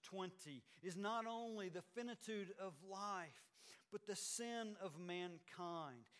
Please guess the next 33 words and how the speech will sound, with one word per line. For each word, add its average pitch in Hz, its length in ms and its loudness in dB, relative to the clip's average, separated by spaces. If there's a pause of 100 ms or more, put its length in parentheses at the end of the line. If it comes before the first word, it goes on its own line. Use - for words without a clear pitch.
(100)
and 165 80 -6
the - 180 -6
punishment 214 640 -2
of 160 120 -4
which 170 300 -2
emphasized 196 840 0
the 185 80 -2
limitation 196 880 -2
that 208 160 2
Moses 214 480 2
sings 233 600 -2
about 170 480 4 (100)
in 190 80 -8
verses 190 340 -2
seven 202 360 0 (100)
through 185 160 -4
eleven 190 380 2 (520)
as 180 120 0
he 180 80 -2
speaks - 480 -4
of 156 120 -6
God's 147 360 2
wrath. 120 420 -4 (3000)
Now, 147 120 -20
all 285 160 -8
of 185 80 -6
this 160 100 -4
sounds 180 320 -6 (100)
kind 220 120 -10
of 208 80 -14
depressing, 202 580 -10
doesn't 190 160 -6
it? - 420 -16